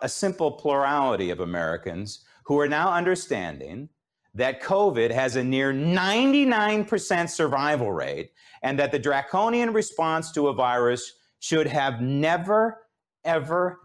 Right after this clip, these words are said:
happened in this republic. Welcome. Welcome, I say. Welcome to our world, a place where we don't let fear destroy our liberty.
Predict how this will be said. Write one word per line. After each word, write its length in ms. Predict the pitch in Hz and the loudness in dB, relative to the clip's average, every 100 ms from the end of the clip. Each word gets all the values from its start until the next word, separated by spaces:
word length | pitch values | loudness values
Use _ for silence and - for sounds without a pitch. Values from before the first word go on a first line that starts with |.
| _ | _
happened 560 | - - 202 - 107 107 | -8 -6 -6 -4 -4 -2
in 80 | 110 | -2
this 240 | 120 - | -4 -4
republic. 400 | 127 - 147 - _ _ _ _ _ | -6 -4 -4 -8 _ _ _ _ _
Welcome. 340 | 226 320 - - _ _ _ _ _ - | 0 0 -4 -14 _ _ _ _ _ 0
Welcome, 360 | 302 415 123 | 0 0 -2
I 120 | 85 | -2
say. 240 | 82 - 98 | -6 -6 -2
Welcome 400 | 151 285 320 294 | 0 2 2 0
to 180 | 240 190 | 0 0
our 580 | 160 185 190 127 87 80 | 2 2 2 0 -2 -4
world, 420 | 90 80 53 - _ - - | -4 -4 -6 -16 _ -20 -6
a 60 | 127 | -6
place 560 | - 190 240 254 - - | 0 2 2 -2 -8 -10
where 180 | 139 156 | -2 0
we 120 | 170 | 2
don't 260 | 208 233 220 | 2 0 2
let 220 | 185 - | 0 0
fear 680 | - - 262 139 76 165 - _ _ _ _ _ | -18 -2 0 0 -2 -8 -12 _ _ _ _ _
destroy 540 | 160 160 160 151 147 147 | -6 0 2 4 2 0
our 360 | 147 147 147 | 0 2 2
liberty. 380 | 160 185 98 | 0 0 -2